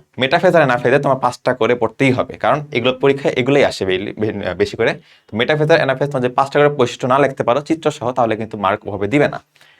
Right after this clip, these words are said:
Then আছে মাইটোসিস আর মেয়োসিসের পার্থক্যগুলা। টোটাল মাইটোসিস,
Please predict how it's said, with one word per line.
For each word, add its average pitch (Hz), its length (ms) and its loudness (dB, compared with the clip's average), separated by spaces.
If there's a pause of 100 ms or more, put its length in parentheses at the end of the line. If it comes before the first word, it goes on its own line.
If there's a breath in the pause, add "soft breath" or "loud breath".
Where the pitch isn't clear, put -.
Then 143 120 0
আছে 151 160 0
মাইটোসিস 147 320 0
আর 151 100 0
মেয়োসিসের 131 540 -2
পার্থক্যগুলা। 110 600 -2 (840 loud breath)
টোটাল 127 200 0
মাইটোসিস, 127 400 0